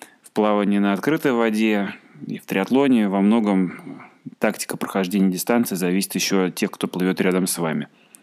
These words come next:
Плывёте вы в ногах, обгоняете вы группу, перекладываетесь вы из группы в группу, отваливаете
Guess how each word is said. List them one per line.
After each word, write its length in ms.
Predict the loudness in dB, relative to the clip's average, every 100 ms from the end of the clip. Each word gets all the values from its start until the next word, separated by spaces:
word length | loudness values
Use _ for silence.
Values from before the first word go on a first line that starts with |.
| -20 _ -4
Плывёте 400 | 0 0 0 -4
вы 100 | -4
в 60 |
ногах, 600 | -2 0 2 0 -2 -8 -18 _ -20 -20 -20 -20 -20 -20 -20 -10
обгоняете 600 | -4 0 2 2 0 0
вы 100 | 0
группу, 380 | 2 0 0 -4
перекладываетесь 840 | -4 -4 0 0 2 0 0 -2 2
вы 100 | 2
из 80 |
группы 360 | 2 0 0 0
в 120 | 0
группу, 520 | 2 2 2 0 0
отваливаете 1080 | -2 0 2 2 2 2 0 -2 -2 -2 -4